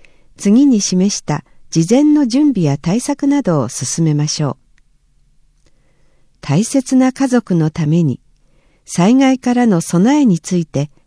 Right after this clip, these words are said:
話し合っていますか？巨大地震発生。あなたの家の中は安全ですか？いざという時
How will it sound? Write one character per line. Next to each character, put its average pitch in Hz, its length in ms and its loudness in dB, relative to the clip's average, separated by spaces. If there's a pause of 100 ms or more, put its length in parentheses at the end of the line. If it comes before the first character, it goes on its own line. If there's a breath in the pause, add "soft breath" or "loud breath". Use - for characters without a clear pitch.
話 156 380 0
し 220 100 0
合 220 40 0
っ 208 40 -6
て - 160 -8
い 160 80 0
ま 147 140 0
す - 120 -12
か？ 220 220 -8 (1400)
巨 151 200 0
大 277 240 2
地 302 120 2
震 156 280 0
発 - 340 -10
生。 156 300 -2 (600)
あ 165 100 0
な 214 160 4
た 226 120 -2
の 190 140 2
家 185 180 2
の 226 120 4
中 226 320 0
は 165 140 0
安 202 180 2
全 269 220 2
で 254 120 2
す - 100 -10
か？ 180 220 -6 (800)
い 214 140 -2
ざ 262 160 0
と 175 140 -2
い 165 120 2
う 160 60 -2
時 - 340 -8